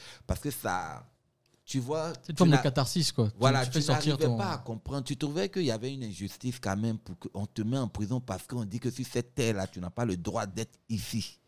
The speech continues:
Speaker 2: Hmm.
Speaker 1: Et tu es en prison pour ça en réalité. Il fallait
Speaker 2: C'est
Speaker 1: trouver une raison pour moi-même pour dire que c'est normal que je sois en prison. Mais
Speaker 2: C'est,
Speaker 1: quand
Speaker 2: c'est
Speaker 1: je vois
Speaker 2: difficile,
Speaker 1: que mon seul
Speaker 2: parce que c'est
Speaker 1: péché,
Speaker 2: injustifiable au final.
Speaker 1: voilà, quand je vois que mon seul péché, c'est parce que ici, c'est un territoire,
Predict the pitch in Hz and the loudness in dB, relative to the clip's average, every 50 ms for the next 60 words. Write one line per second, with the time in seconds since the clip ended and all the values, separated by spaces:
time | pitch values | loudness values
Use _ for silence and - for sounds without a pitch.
0 | _ _ 135 127 120 117 107 101 117 - - 113 110 110 - - - 113 110 104 | _ _ 4 6 8 8 8 6 4 6 6 6 6 6 6 6 4 4 4 4
1 | 131 131 127 - - 104 92 - - - 120 110 92 87 90 85 80 85 80 - | 2 0 0 -2 -4 -4 -4 -2 0 0 2 2 2 0 0 0 0 -2 0 -2
2 | 95 95 - 113 151 180 - - - - 120 147 156 - 165 185 170 151 113 123 | -2 0 2 6 6 6 6 6 4 4 4 4 4 2 0 0 2 2 4 4
3 | 117 117 113 101 98 135 143 147 147 - - - - - _ _ _ _ _ - | 4 4 4 2 2 2 2 2 0 -4 -8 -14 -20 -20 _ _ _ _ _ 2
4 | 147 143 135 139 143 160 180 175 170 165 143 123 123 117 127 143 139 147 135 127 | 4 4 6 6 6 6 6 6 6 4 2 2 0 0 0 0 2 2 0 0
5 | 127 - - - 110 104 104 110 113 113 120 139 139 131 127 135 101 92 92 - | -2 -4 -2 0 0 2 2 2 0 0 0 -2 -2 -4 -4 -6 -6 -6 -8 -8
6 | - 117 110 92 85 - 104 101 92 123 123 131 135 123 117 208 175 135 123 135 | -6 -6 -6 -6 -6 -6 -4 -2 -2 -2 0 0 2 2 2 4 4 4 4 4
7 | 139 156 160 131 - - - 120 120 - - - 165 135 123 165 151 120 147 139 | 2 2 2 0 0 0 -2 -2 -4 -2 2 2 2 4 6 6 6 8 8 6
8 | 139 139 147 160 160 127 - 196 175 143 131 120 - 127 117 113 107 113 123 120 | 6 4 2 0 -4 -4 -2 0 2 2 2 2 2 0 0 0 2 2 2 0
9 | 117 117 - 196 190 143 120 151 156 - 147 120 117 113 - - 156 160 156 - | -2 -4 -6 -6 -4 -4 -4 -4 -6 -4 -2 0 0 0 2 2 2 2 4 2
10 | - 117 - - 143 147 135 - - 110 - - 139 123 - - - 165 139 - | 0 -2 0 0 0 0 0 0 -2 -4 -2 -4 -4 -4 -2 0 0 0 0 0
11 | 160 - - 156 151 143 139 - - 110 110 104 110 104 - - 139 147 143 147 | -2 -2 -2 0 -2 -2 -2 0 0 0 2 2 0 0 0 0 0 0 0 -2
12 | 175 | -6